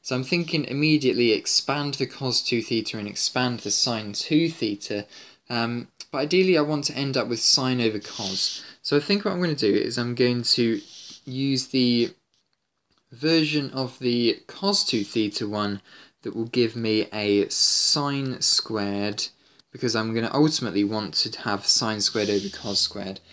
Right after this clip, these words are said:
So I'm gonna do one minus two sine squared theta as my expansion for cos two theta,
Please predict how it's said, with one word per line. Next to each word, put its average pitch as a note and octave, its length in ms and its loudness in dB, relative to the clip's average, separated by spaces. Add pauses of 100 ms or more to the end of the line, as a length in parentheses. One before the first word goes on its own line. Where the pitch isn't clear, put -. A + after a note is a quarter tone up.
(220)
So C#3 140 -6
I'm D3 40 -4
gonna D3+ 120 -2
do D#3 260 4
one C#3 320 -2
minus B2 380 -2
two B2 320 0
sine A2 320 0
squared G#2 320 -2
theta - 480 -2
as G#2 180 -4
my G#2 380 -6 (280)
expansion G#2 760 -4
for - 120 -10
cos - 400 -2
two G2+ 280 0
theta, B2+ 540 0